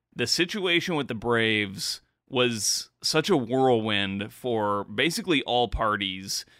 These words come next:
And it seems clear to me at this point that when Freddie Freeman, <coughs> excuse me, when Freddie Freeman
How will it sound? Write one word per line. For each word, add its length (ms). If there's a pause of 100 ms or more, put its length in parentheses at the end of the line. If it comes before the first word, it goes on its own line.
(200)
And 360
it 160 (100)
seems 360
clear 380
to 140
me 260
at 100
this 160
point 440
that 240 (420)
when 200
Freddie 340
Freeman, 580 (400)
<coughs> 300
excuse 560
me, 100
when 160
Freddie 280
Freeman 580